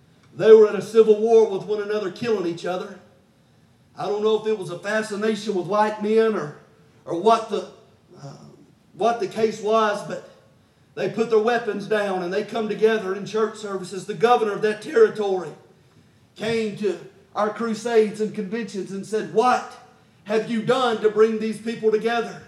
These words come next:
Told him, "Brother, we haven't done anything. God is the one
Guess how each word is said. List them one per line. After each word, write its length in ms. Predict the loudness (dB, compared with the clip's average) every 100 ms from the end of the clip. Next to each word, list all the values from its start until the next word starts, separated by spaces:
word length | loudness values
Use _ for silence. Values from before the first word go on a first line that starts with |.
| -20 _ _ _ _ _ _ _ _ _ _ _ _
Told 280 | 2 6 6
him, 120 | 6
"Brother, 240 | 0 2
we 180 | 0 0
haven't 280 | 0 0 -2
done 180 | -2 0
anything. 520 | -2 -4 -8 -10 -12 -20 _ _ _ _ _ _ _ _ _ _ _ -6
God 340 | 0 2 2
is 120 | 0
the 80 | -2
one 340 | 0 0 -2